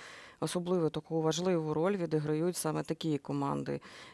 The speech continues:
Е, це у нас є у Коблева, також є у Рибаківці. То надія мешканців саме цього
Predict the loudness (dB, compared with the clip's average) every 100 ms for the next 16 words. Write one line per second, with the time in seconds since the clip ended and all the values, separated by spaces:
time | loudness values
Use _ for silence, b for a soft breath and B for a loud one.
0 | -10 -4 -2 0 0 2 2 2 2 0
1 | 0 -2 -2 0 2 2 2 2 4 2
2 | 2 2 2 0 -2 -6 -4 -2 0 -2
3 | -4 -4 -4 -2 -4 -4 B B B -2
4 | 2 4 4 6 6 4 4 2 2 2
5 | 2 4 4 2 2 2 2 0 0 4
6 | 4 2 0 2 2 0 -2 -2